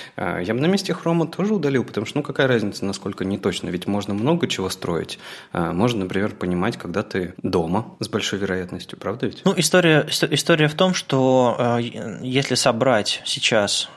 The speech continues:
Speaker 2: э, все браузерные апи, которые вообще есть,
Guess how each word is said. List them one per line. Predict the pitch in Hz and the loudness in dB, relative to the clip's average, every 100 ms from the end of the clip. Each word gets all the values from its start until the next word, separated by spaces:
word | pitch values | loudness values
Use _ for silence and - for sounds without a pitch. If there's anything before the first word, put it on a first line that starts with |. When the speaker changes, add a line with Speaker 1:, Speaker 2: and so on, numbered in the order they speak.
| - | -14
Speaker 2:
э, | - 107 92 | -6 -6 -2
все | - 127 | 0 2
браузерные | 104 113 98 90 104 104 | 2 2 2 -2 -4 -4
апи, | 101 110 - 92 - - - | -4 -6 -6 -6 -8 -20 -8
которые | 95 - 101 95 | -8 -4 -6 -4
вообще | 92 - - | -2 -2 -2
есть, | 95 123 196 - - | 0 0 0 -2 -6